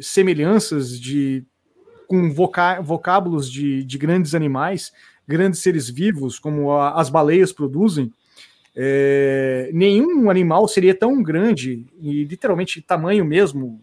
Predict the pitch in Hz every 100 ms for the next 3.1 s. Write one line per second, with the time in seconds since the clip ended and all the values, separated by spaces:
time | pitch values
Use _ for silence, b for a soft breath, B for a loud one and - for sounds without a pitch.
0 | 135 131 135 _ 156 147 151 - 170 151
1 | 135 139 180 143 160 156 156 170 196 185
2 | 180 - 202 190 185 - 170 156 151 202